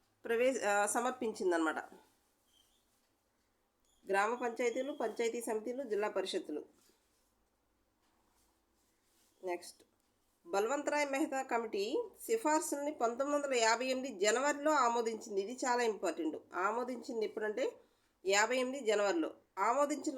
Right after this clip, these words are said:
రాష్ట్రాల్లో మొదటి రాష్ట్రం రాజస్థాన్. రాజస్థాన్ నాగోర్ జిల్లాలో పంతొమ్మిది వందల యాభై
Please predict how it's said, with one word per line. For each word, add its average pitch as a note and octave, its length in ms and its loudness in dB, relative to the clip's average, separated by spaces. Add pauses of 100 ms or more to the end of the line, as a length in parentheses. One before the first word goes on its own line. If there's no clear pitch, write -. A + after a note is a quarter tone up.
రాష్ట్రాల్లో B3+ 420 -2
మొదటి A#3 340 -2
రాష్ట్రం C4+ 440 -2
రాజస్థాన్. G#3 500 -2 (2250)
రాజస్థాన్ C#4+ 760 6
నాగోర్ B3+ 520 6
జిల్లాలో A#3+ 400 4
పంతొమ్మిది C4 480 0
వందల C4 160 0
యాభై A3+ 280 4